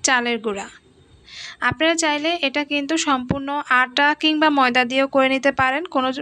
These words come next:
রকম চালের গুঁড়া ছাড়াই। তারপরে আমি এখানে এক কাপ পরিমাণে নিয়েছি দুধ। আমি দুধ দিয়ে মিশ্রণটাকে, আম, তৈরি করে নিব। আপনারা চাইলে পানি দিয়েও করতে পারেন। আর দুধটা কিন্তু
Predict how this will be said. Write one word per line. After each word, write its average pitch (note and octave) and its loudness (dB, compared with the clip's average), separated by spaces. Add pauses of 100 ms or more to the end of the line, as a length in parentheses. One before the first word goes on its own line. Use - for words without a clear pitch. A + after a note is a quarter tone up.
রকম C4 0
চালের B3+ 2
গুঁড়া C4 -2
ছাড়াই। B3+ 0 (760)
তারপরে D4 0
আমি D4+ -2
এখানে D4 -6 (300)
এক B3+ -2
কাপ D4 0
পরিমাণে D4 -4
নিয়েছি C#4 -8
দুধ। C4+ -8 (100)
আমি C4 -4
দুধ C4 -4
দিয়ে C#4 -4
মিশ্রণটাকে, C4+ -4 (560)
আম, B3 2
তৈরি C#4 2
করে C#4 4
নিব। B3+ -2 (200)
আপনারা C#4+ 0
চাইলে C#4+ -2
পানি C4+ 0
দিয়েও C#4 -2
করতে C#4 -2
পারেন। C4+ 0 (960)
আর B3 2 (160)
দুধটা D4 -2
কিন্তু D4+ 0